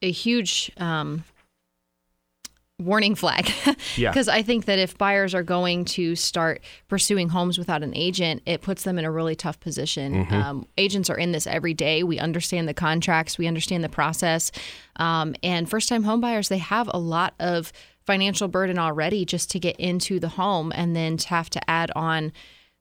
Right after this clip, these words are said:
Speaker 1: these potential additional, um, costs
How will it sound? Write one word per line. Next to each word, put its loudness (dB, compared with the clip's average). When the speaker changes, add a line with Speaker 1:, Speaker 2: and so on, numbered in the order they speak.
Speaker 1:
these 2
potential 0
additional, -2
um, -2
costs 0